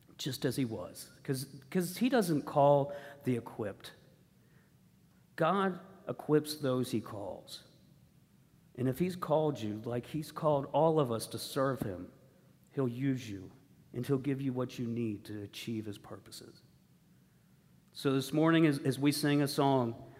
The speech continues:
I encourage you, if you don't know Christ as your Lord and Savior, get rid of those doubts and put your faith and your trust and your hope in him today.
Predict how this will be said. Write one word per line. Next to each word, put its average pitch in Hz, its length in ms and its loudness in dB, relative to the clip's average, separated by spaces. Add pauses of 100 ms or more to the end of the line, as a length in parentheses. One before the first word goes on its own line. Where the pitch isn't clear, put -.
(140)
I 143 140 2
encourage 143 500 4
you, 120 100 2
if 113 120 -4
you 160 80 2
don't 147 320 4
know 139 140 2
Christ 135 480 0
as 110 100 -6
your 123 140 -2
Lord 120 260 0
and 117 100 -2
Savior, 113 460 -4 (100)
get 151 160 0
rid 139 200 -2
of 123 80 2
those 107 200 0
doubts 92 520 -8 (1040)
and 117 120 -6
put 160 200 2
your 135 160 -2
faith 131 400 -2
and 117 120 -2
your 113 120 -2
trust 117 400 -6
and 113 80 -2
your 110 100 -6
hope 107 300 -8
in 101 80 -6
him 101 200 -8
today. 92 480 -10